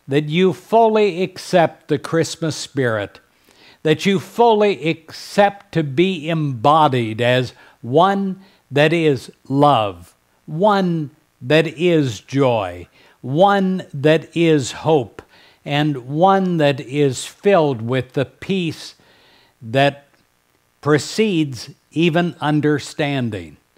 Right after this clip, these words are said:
where you have all that come to you directly from center to circumference, in and through you, missing nothing in its thoroughness of change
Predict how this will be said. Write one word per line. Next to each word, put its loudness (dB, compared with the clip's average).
where -6
you -2
have 0
all 4
that 0
come -2
to 2
you -2
directly -2
from 0
center 0
to 0
circumference, -2
in -2
and -4
through -6
you, -4
missing -4
nothing -4
in -4
its -6
thoroughness -6
of -6
change -6